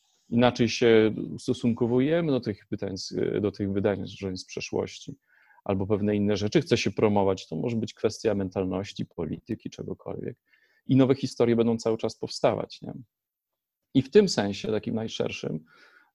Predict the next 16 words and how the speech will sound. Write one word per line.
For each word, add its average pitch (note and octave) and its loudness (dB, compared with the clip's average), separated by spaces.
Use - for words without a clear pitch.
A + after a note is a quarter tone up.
em, G#2 2
e, A2+ -4
Stary C3+ 2
Testament, B2 0
e, G2+ 0
też - 2
zak-, A#2 2
ma A#2 4
pewną A#2+ 2
ideologię, A2 8
nie? G2+ -4
Też - -10
przedstawia G#2 -4
z - -10
pewnej G#2 0
perspektywy, G#2+ -2